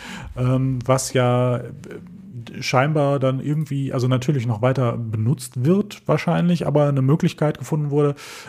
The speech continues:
äh, akkumäßig da besser mit umzugehen, weil das wird ja auch damals schon gewisse Akkugründe gehabt haben. Ich meine, es macht natürlich auch keinen Sinn, Strom zu fressen, weil man ihn nicht braucht. Ich meine, da sind wir uns beide wahrscheinlich,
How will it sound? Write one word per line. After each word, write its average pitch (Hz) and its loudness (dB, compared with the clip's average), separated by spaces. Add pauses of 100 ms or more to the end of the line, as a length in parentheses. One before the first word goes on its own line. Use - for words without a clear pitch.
(100)
äh, 127 2
akkumäßig 117 0
da 117 0
besser 104 -4
mit 104 -6
umzugehen, 123 -4 (280)
weil 123 0
das 117 -2
wird 131 -2
ja 127 -4
auch 131 -4
damals 123 2
schon 127 0
gewisse 123 0
Akkugründe 113 -4
gehabt 107 -14
haben. 110 -6
Ich 120 -6
meine, 135 0
es 123 -6
macht 139 -2
natürlich 139 -2
auch - -6
keinen 127 2
Sinn, 143 2 (560)
Strom - 0
zu - -4
fressen, 131 -2
weil 120 2
man 120 -4
ihn 107 -4
nicht - -6
braucht. 135 0
Ich - -8
meine, 127 2
da 120 2
sind 139 2
wir 139 -4
uns 127 -2
beide 123 0
wahrscheinlich, 117 -4